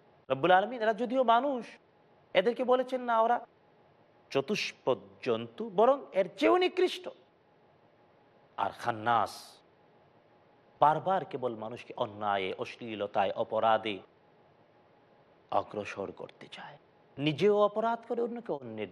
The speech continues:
অপরাধের দিকে ধাক্কা দেয়। আল্লাহ সুবহানাহু ওয়া তাআলা এমন খান্নাসদের থেকে রোজাদারদের হেফাজত করেন, আমিন। আর নিজের খান্নাসি দমন করে সত্যি রব্বুল আলমিনের আব্দ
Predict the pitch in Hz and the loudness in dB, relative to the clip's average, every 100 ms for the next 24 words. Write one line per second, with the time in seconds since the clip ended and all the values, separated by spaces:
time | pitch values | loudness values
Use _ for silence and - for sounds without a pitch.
0 | _ 123 - 110 98 95 - - 98 - | _ -8 0 2 2 0 -14 -16 -16 -16
1 | - - - - _ _ _ _ _ _ | -18 -18 -20 -20 _ _ _ _ _ _
2 | _ _ _ - 101 90 - - 110 95 | _ _ _ -8 0 0 0 2 4 4
3 | 107 143 156 214 214 - - _ _ _ | -2 0 2 2 0 -10 -20 _ _ _
4 | _ _ _ _ _ 127 135 127 - 165 | _ _ _ _ _ -4 -4 -6 0 2
5 | 175 190 233 156 117 123 - 110 - 98 | 2 4 2 2 -2 -4 -4 -10 -8 -6
6 | 95 117 123 127 120 - 104 110 170 170 | -4 0 0 4 2 2 -12 0 4 4
7 | 180 - 196 220 240 269 208 - - _ | 2 -2 -2 0 -2 -4 -10 -14 -20 _
8 | _ _ _ _ _ _ _ _ 104 98 | _ _ _ _ _ _ _ _ -2 -2
9 | 104 113 113 - 160 160 165 160 170 147 | -6 -2 -2 0 0 2 0 0 -2 -8
10 | 117 185 214 269 311 226 - 117 95 - | 2 4 4 4 -2 -4 -6 -6 -8 -16
11 | _ _ _ _ _ - - - - 185 | _ _ _ _ _ -10 -4 -4 -4 -4
12 | 156 120 107 113 110 107 113 113 107 101 | 0 -2 -2 4 4 4 0 -4 0 6
13 | 196 214 143 - | 6 4 -4 -14